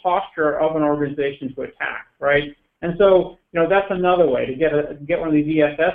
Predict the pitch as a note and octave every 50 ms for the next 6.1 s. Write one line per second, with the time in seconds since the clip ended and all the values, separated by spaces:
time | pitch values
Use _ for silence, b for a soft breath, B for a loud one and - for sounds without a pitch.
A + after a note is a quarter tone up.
0 | - - - D3 C#3 C3+ C3+ C3+ D3+ D3 D#3+ E3 E3 D#3+ D#3 - - E3 E3 E3+
1 | E3 D#3+ D3+ C#3+ C3+ C3 - D3+ D3 C#3 C3+ C#3+ F3 G3+ G#3+ G#3+ G#3 G3+ F#3 F3+
2 | E3 E3 E3 F3+ F#3 D#3+ C3+ B2 A#2+ A#2+ A#2 - - D3+ D3 D#3 D3+ D3 D3 D3
3 | D3+ C#3+ C#3 - _ - D3 C3 - - - - - E3 D#3+ F3 D3+ C3+ C3 B2+
4 | B2+ - _ _ _ - D#3 D3 C#3 - - D3+ C#3+ C#3 C#3+ D3 D3+ C#3+ D3 D3
5 | C#3+ C#3 - - E3 E3 D#3+ D#3 - C#3 - - - B2+ B2 A#2+ - - - -
6 | -